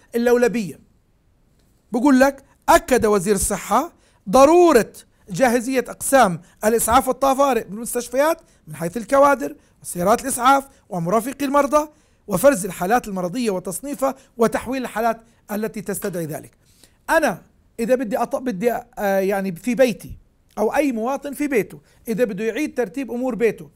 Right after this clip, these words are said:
في الداخل، هل بصرح ذلك؟ هل بيطلع بتصريح بيقول: "أنا والله بدي أرتب أمور غرفة الصالون وأجيب الكنباي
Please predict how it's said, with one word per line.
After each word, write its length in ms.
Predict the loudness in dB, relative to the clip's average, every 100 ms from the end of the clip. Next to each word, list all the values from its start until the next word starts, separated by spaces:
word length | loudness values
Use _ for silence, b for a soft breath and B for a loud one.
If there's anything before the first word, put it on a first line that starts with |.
| _
في 80 | -10
الداخل، 380 | -2 -2 -2 -12 _ _ _ _ _ _ _ -4
هل 220 | 0 0
بصرح 500 | 0 -2 -2 -4 -8
ذلك؟ 400 | -8 -8 -8 -6
هل 120 | -6
بيطلع 280 | -6 -10 -10
بتصريح 560 | -8 -10 -10 -12 -12 _ b b
بيقول: 420 | -6 -2 0 -2
"أنا 220 | -4 -4
والله 520 | -2 -2 0 0 -2 -6 B B
بدي 440 | -8 -4 -2 -2 -4 b b 0
أرتب 420 | 2 2 -2 -6
أمور 280 | -4 -4 -2
غرفة 320 | -4 -6 -6
الصالون 580 | -8 -4 2 2 2 -4 -12 b
وأجيب 420 | -4 -4 -2 -6
الكنباي 720 | -8 -6 -4 0 4 4 2